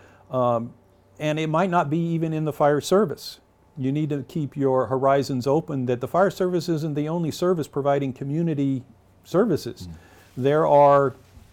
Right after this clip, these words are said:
Speaker 1: every city department has a value, and you might be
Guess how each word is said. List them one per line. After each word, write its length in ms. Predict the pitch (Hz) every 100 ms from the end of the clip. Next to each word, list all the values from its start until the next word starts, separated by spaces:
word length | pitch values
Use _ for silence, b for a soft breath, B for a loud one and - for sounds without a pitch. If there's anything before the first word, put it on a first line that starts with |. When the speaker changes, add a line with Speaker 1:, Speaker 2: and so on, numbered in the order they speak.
| - 139
Speaker 1:
every 220 | 170 175
city 260 | - 180
department 540 | 165 - 180 220 139 -
has 200 | 139 131
a 60 |
value, 560 | 131 135 180 135 110 110
and 320 | 139 135 131 127
you 120 | 151
might 280 | 156 147 -
be 400 | 139 135 127